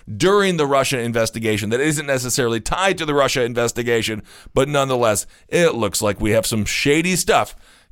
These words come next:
going on with Michael Cohen." So four million documents. Whew,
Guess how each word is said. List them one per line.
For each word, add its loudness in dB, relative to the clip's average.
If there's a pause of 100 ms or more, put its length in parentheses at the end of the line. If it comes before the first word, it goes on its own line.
(100)
going 0
on 0
with -4
Michael 0
Cohen." -2
So -2
four 2
million 2
documents. 0 (640)
Whew, 6